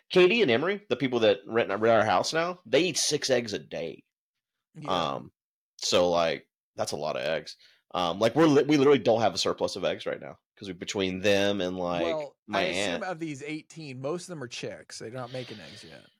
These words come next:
Speaker 1: Uh, no, uh, eleven of them are, they're, like, s-, eight weeks old now, maybe.
Speaker 2: Yeah.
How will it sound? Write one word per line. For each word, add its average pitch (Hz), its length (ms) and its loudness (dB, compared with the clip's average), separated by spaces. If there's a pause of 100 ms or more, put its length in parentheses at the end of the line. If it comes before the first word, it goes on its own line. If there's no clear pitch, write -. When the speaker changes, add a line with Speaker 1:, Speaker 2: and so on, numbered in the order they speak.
(340)
Speaker 1:
Uh, 107 260 8
no, 117 540 8
uh, 98 320 6
eleven 147 380 6
of 147 100 4
them 135 180 2
are, 110 520 4 (260)
they're, 104 100 4
like, 98 280 4
s-, - 260 0
eight 120 240 -2
weeks 160 220 -2
old 180 200 2
now, 180 340 -4 (260)
maybe. 175 260 -6
Speaker 2:
Yeah. 185 60 -10